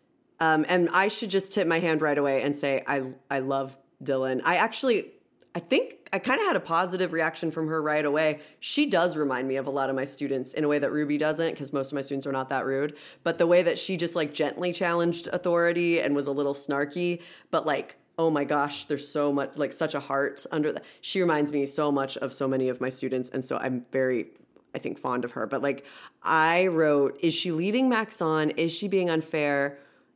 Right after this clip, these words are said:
Can people be friends when one person is interested and the other isn't? I'm really asking." Because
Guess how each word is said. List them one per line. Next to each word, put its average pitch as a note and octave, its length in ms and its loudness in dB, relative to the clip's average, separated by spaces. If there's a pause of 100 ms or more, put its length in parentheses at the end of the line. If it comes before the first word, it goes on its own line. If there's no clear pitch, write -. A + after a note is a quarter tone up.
Can G#3+ 440 2
people A#3+ 300 0
be G3 100 0
friends E3+ 380 2
when D#3 180 2
one D#3 200 2
person D#3 340 -2
is D3 100 -2
interested C#3+ 720 -2
and C#3+ 100 2
the C#3+ 100 2
other C#3 320 0
isn't? C3 540 -2
I'm C#3+ 160 0
really C#3 320 2
asking." B2+ 540 -4 (320)
Because F3+ 320 0